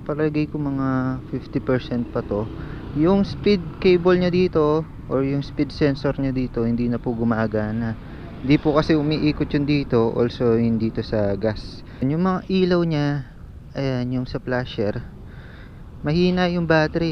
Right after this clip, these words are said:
eh, yung pinaka-issue. Ito, mahina yung dito, pero gumagana siya. So, dito naman sa rear wheel natin, bah, medyo makapal pa siya.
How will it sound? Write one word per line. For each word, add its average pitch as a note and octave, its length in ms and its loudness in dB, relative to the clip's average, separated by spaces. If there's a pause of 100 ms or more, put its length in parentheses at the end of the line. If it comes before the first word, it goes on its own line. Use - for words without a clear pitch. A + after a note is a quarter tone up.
eh, B2 80 4
yung B2+ 160 0
pinaka-issue. B2+ 720 0
Ito, A2+ 160 0
mahina A#2 560 2
yung A#2+ 160 2
dito, A#2+ 480 0 (480)
pero G3+ 160 2
gumagana D#3 560 2
siya. B2 240 -2 (480)
So, F3+ 160 4
dito G#3+ 240 6
naman G3 320 4
sa D#3+ 320 4
rear D#3+ 240 6
wheel D#3 240 6
natin, C3+ 560 2 (1200)
bah, D#3+ 160 0 (160)
medyo B2+ 240 0
makapal C#3+ 480 -2
pa D3+ 80 -4
siya. D3 240 -4